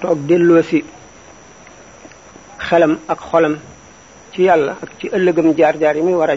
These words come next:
jaar, dana far lu bari ci ay bàkkaar, dana gën a jegeel nit ki Yàlla. Loolu tax mu gën ko ragal, gën koo sant ci lim ko xéewale. Julli gi nag, julli gi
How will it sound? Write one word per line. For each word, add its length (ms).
jaar, 200
dana 180
far 180
lu 120
bari 220
ci 100
ay 140
bàkkaar, 500
dana 160
gën 160
a 40
jegeel 300
nit 160
ki 120
Yàlla. 260
Loolu 140
tax 120
mu 140
gën 180
ko 140
ragal, 240
gën 140
koo 140
sant 200
ci 80
lim 140
ko 100
xéewale. 360
Julli 260
gi 140
nag, 140
julli 220
gi 80